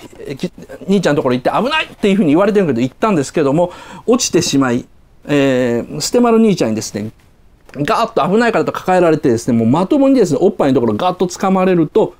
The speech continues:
あっという間にまた髪の毛が伸びてですね、「え、お前またでかくなってないか」っていうふうにステマル兄ちゃんに言われてしまうことになります。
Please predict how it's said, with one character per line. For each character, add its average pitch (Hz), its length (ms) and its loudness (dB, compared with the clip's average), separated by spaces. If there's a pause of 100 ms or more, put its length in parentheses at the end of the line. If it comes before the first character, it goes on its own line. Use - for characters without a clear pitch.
(460)
あ 190 60 0
っ - 180 -2
と 262 140 4
い 254 60 4
う 240 40 4
間 240 100 4
に 220 60 4
ま 196 140 2
た 208 80 -2
髪 240 320 2
の 233 100 4
毛 190 140 2
が 117 100 0
伸 143 160 2
び 123 140 0
て 101 100 -6
で 101 100 -4
す - 120 -10
ね、 107 140 -2 (520)
「え、 160 220 0
お 131 100 0
前 240 240 4
ま 240 180 4
た 277 140 2
で 277 160 4
か 381 120 2
く 262 60 4
な 185 120 2
っ - 40 -4
て 151 120 0
な 143 120 2
い 127 60 -2
か」 127 120 -2
っ 120 40 -6
て 156 60 -2
い 165 40 0
う - 20 0
ふ - 20 4
う - 20 4
に 135 60 2
ス - 80 -12
テ 185 100 -2
マ 165 140 0
ル 160 60 0
兄 147 140 2
ち 139 80 -4
ゃ 135 40 2
ん 156 60 2
に 202 120 2
言 131 80 2
わ 135 100 2
れ 131 60 0
て 131 100 -2
し 131 120 -4
ま 123 100 0
う - 20 -2
こ 143 80 -2
と 196 140 0
に 120 60 0
な 104 100 -8
り 110 60 -14
ま 107 100 -14
す。 - 100 -20